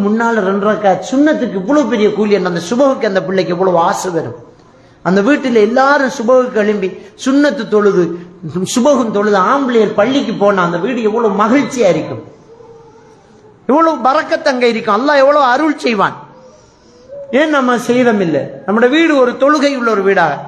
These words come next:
குர்ஆன் ஓதுற சத்தம் கேட்கிறதாக இருக்கணும். இது நமக்கு ஆகும்டா, ஷைத்தான் ஊசலாட்டம் தெரியுது, வீடு காவ பண்ணணுமெண்டு எவனையாலும் ஒரு பூஜாரியை கொண்டாந்து, இல்லாட்டி எவனையாலும் ஒரு மௌலவியை கொண்டாந்து வீட்டுக்கு வளவு காவல் பண்றதும், போத்தல் இறக்குறதும்,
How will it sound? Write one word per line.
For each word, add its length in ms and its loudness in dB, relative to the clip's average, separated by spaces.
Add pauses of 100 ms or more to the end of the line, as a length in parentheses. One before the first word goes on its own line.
(260)
குர்ஆன் 380 2
ஓதுற 260 2
சத்தம் 440 -2
கேட்கிறதாக 560 2
இருக்கணும். 420 -4 (420)
இது 160 2
நமக்கு 440 0
ஆகும்டா, 580 2 (560)
ஷைத்தான் 540 0
ஊசலாட்டம் 580 0
தெரியுது, 440 0
வீடு 320 4
காவ 280 2
பண்ணணுமெண்டு 720 0 (320)
எவனையாலும் 540 2
ஒரு 120 2
பூஜாரியை 500 2
கொண்டாந்து, 420 0 (720)
இல்லாட்டி 380 0
எவனையாலும் 280 0
ஒரு 140 2
மௌலவியை 500 2
கொண்டாந்து 480 0 (380)
வீட்டுக்கு 400 0
வளவு 320 2
காவல் 320 0
பண்றதும், 480 -4
போத்தல் 480 0
இறக்குறதும், 460 -2